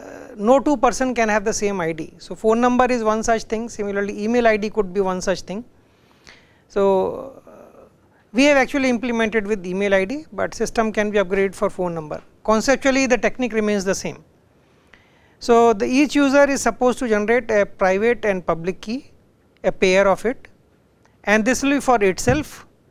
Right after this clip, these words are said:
and, uh, this will be basically user,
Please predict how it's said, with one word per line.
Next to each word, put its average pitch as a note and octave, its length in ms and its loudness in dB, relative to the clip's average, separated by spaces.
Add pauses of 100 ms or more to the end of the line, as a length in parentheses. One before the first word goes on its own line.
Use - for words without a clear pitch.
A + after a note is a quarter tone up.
(760)
and, C#4+ 300 2 (180)
uh, G3+ 160 2
this G#3+ 220 0
will C#4 120 0
be C4+ 100 0
basically B3+ 480 0
user, A3 560 0